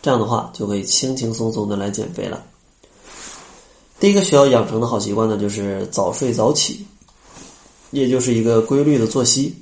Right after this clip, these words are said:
这样规律的作息啊，能够很好的保证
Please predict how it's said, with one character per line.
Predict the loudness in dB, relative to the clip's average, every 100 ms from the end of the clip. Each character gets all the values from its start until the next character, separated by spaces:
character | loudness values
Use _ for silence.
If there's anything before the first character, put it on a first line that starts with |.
| -20 _ _ -20 -20 -20 _ -20 -20 -20 -20 _ _ 0
这 | 4
样 | 4
规 | 6 6
律 | 6
的 | 6
作 | 4 2
息 | 2 4
啊， | 2 2 -10 _ -20 -20 -20 -20 -16 -4
能 | -2 0
够 | 4 2
很 | 2 0
好 | 0 0
的 | 0
保 | 0 0
证 | -2